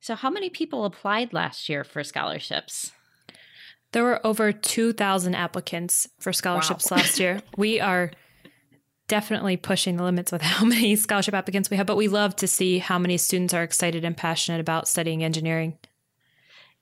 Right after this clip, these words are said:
Speaker 1: Can you talk a little bit about how they're selected and how swe professional members can get involved in that selection process?
Speaker 2: Absolutely.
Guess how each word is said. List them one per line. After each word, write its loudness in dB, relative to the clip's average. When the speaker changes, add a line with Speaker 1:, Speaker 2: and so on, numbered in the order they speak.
Speaker 1:
Can -2
you 2
talk 0
a -4
little -4
bit -2
about 0
how 0
they're 0
selected -2
and 0
how 0
swe -6
professional -2
members -4
can 0
get -2
involved 0
in -2
that -6
selection -6
process? -8
Speaker 2:
Absolutely. 0